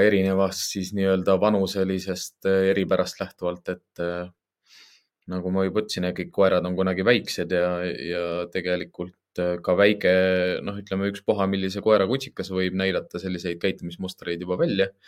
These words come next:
Saate neid ise nagu jälgida, vaadata ja siis, äh, vastavad järeldused endale teha, et, et kus on midagi läinud õigesti, valesti või hästi või mitte.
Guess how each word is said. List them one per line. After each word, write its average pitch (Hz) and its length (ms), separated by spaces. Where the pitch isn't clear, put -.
Saate 98 460
neid 98 320
ise 110 220
nagu 95 240
jälgida, 98 480
vaadata 95 540
ja 90 100
siis, 92 460
äh, 95 320
vastavad 87 500
järeldused 92 460
endale 90 340
teha, 104 280
et, - 100
et 82 260
kus - 300
on 87 100
midagi 90 300
läinud 92 320
õigesti, 95 480
valesti 90 380
või 87 100
hästi 90 340
või 85 160
mitte. - 440